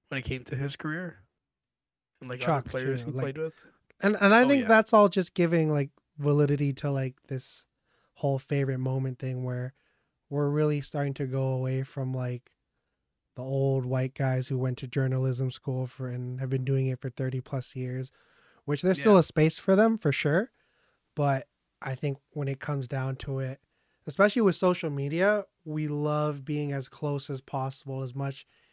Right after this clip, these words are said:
Speaker 2: you know, in the world as we can be. And
Speaker 1: Yeah.
Speaker 2: these, like, former player podcast, former players being in media is, I think, the closest thing that a lot of us can ever get to that. So I, I think just,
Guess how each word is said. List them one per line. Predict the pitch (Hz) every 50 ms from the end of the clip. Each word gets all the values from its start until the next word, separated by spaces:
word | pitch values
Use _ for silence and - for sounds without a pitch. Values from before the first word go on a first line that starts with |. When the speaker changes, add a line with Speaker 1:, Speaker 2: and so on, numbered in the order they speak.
| _ _ _
Speaker 2:
you | - 139
know, | 131 131 - - -
in | 170 151 147 151
the | 147 143
world | 143 147 147 143 143
as | 143 131 131
we | 135 127
can | - - 147 135 135 139 147 147
be. | 165 175 185 202 214 - _ _ _ _ _ _ _ _ _ _ _ _ _ _ -
And | 135 131 131
Speaker 1:
Yeah. | 127 123 123 123 -
Speaker 2:
these, | - 147 147 143 135
like, | 143 135 127 - _
former | 156 151 160 156 156 147
player | 139 - 165 151 151 147 139
podcast, | - - - 160 160 160 156 147 - - - 160 156 156 156 160 - -
former | - _ 147 139 139 139 135
players | - - 151 143 143 139 135
being | 131 135 139 139 135
in | 131 127 127
media | 135 139 143 139 147 143 143 139 139
is, | 135 131 131 131 - _ _ _ _ _ _ _ _ _
I | 135
think, | 151 151 135 139
the | 131
closest | - - 160 151 143 147 135 -
thing | 151 147 147 143
that | 143 139
a | 135
lot | 131 131 135 139
of | 135 143
us | 135 -
can | - 143 135
ever | 127 131 123
get | 139 139 147 -
to | - 185
that. | 180 196 208 226 240 240 - _ _ _ _ _ _ _ _ _ _ _
So | - - 139 131 127 135 - _ _ _ _ _ _ _ _ _ _ -
I, | 175 170 -
I | - 202 226
think | 285 349 330 -
just, | 320 311 247 -